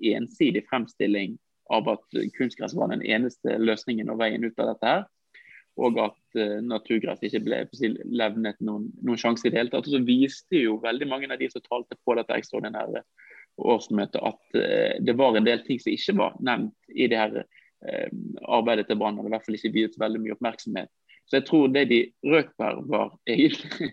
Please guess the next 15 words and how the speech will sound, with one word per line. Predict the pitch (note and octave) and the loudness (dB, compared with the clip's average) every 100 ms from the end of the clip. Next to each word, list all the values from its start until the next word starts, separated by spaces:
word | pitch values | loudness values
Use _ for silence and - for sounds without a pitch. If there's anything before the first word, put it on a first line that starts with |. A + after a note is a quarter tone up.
| - | -12
<laughs> | - _ G#2+ | -20 _ -2
egentlig | C3 C3 C#3+ B2 | 0 2 2 0
med | C3 - | -4 -8
prosessen, | C3 - B2+ - A2+ | -8 -6 -8 -10 -8
hadde | A2 | -4
de | A#2+ | -2
vært | A#2+ - C#3+ | -4 -6 -6
mer | B2+ A#2 B2 | -6 -6 -4
åpent | A#2 - B2+ A2 | -4 -4 -6 -4
og | |
hadde | A2 A2 | -4 -2
det | |
vært | A2 B2+ | -2 -2
mer | A2+ | -2
gjennomarbeidet, | A2+ A2 A#2+ B2 G2+ - - _ _ - | -2 -4 -4 -4 -6 -8 -12 _ _ -10